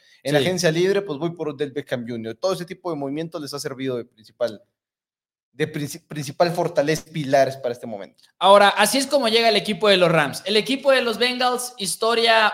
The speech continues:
Speaker 2: bastante diferente, porque así como Rams no necesitó de selecciones de primera ronda, el equipo de los Bengals l-,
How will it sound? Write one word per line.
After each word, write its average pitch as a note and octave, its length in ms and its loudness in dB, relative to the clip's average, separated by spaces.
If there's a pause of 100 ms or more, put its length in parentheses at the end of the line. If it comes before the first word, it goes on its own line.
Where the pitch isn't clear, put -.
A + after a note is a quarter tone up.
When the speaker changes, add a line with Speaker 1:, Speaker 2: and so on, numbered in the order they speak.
Speaker 2:
bastante A3+ 600 -2
diferente, A3 760 -2 (260)
porque F#3+ 280 0
así A#3+ 300 -2
como G#3+ 640 4
Rams A3 420 0
no G3+ 140 0
necesitó G#3 640 -4
de A#3 80 0
selecciones G3 500 -6
de F3+ 80 -4
primera F3+ 400 -2
ronda, A3+ 720 -2
el F3 100 -4
equipo A3+ 300 0
de A#3+ 80 4
los F#3 160 -2
Bengals G#3 520 2 (380)
l-, F#3+ 320 -6